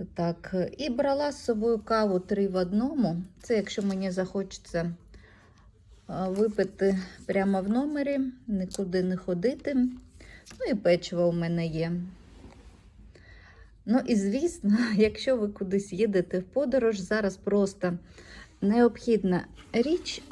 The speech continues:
це ось такий павербанк. Зараз я його буду підзаряджати, бо мені завтра в дорогу він може знадобитися. Я не знаю, яке,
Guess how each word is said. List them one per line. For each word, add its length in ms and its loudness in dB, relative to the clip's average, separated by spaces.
це 200 2
ось 220 2
такий 520 -2
павербанк. 760 -2
Зараз 420 4
я 80 6
його 220 0
буду 320 4
підзаряджати, 920 4
бо 100 0
мені 300 4
завтра 420 2
в 80 -6
дорогу 640 2
він 300 2
може 400 -2
знадобитися. 720 0
Я 80 2
не 120 0
знаю, 300 -2
яке, 340 -4